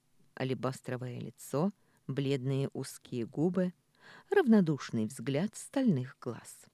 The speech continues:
Чего не скажешь о спелых формах её временных гувернантках. Устав от театра, Сигрюн попросила проводить её на свежий воздух, а слугам приказала быть пока в услужении у господ.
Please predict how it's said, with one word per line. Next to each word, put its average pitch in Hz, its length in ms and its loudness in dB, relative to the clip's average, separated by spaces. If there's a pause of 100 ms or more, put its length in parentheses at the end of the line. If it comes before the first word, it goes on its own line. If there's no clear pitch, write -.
(520)
Чего 381 240 4
не 262 140 4
скажешь 214 560 2
о 175 80 2
спелых 143 540 -2
формах 202 560 0 (280)
её 156 360 2
временных 196 680 6
гувернантках. 233 920 -2 (440)
Устав 147 460 2
от 127 140 -8
театра, 147 540 -2 (200)
Сигрюн 180 440 0
попросила 131 540 -2
проводить 135 520 -2
её 240 160 2
на 165 100 2
свежий 147 500 -4
воздух, 113 500 -6 (180)
а 151 120 2
слугам 190 580 0
приказала 127 580 -2
быть 170 280 -2
пока 311 320 -2
в 220 60 0
услужении 135 720 -2
у 139 80 -6
господ. - 580 -10